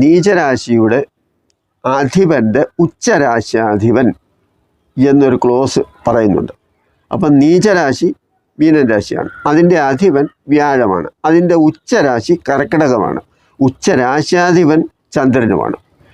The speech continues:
അപ്പം ചന്ദ്രനോ വ്യാഴമോ കേന്ദ്രഭാവത്തിൽ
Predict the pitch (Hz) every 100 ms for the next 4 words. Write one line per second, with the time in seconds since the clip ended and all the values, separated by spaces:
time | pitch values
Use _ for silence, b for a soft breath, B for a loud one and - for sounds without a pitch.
0 | b - 143 143 143 123 147 180 220 143
1 | 104 104 - _ _ _ - 127 127 123
2 | 143 170 123 92 - _ _ _ _ -
3 | 135 143 143 110 107 107 98 -